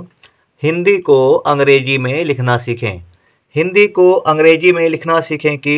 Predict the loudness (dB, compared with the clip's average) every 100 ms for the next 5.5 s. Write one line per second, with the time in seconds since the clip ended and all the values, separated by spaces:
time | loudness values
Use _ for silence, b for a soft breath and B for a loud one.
0 | -2 0 0 0 -6 -8 -8 -10 -8 -6
1 | -4 -4 -4 -6 -4 -6 -6 -8 -6 -6
2 | -8 -4 0 0 0 -4 -2 0 0 -2
3 | -10 -16 _ _ _ _ _ 0 0 0
4 | 0 0 2 2 2 2 0 0 -2 -2
5 | -2 -2 -2 0 0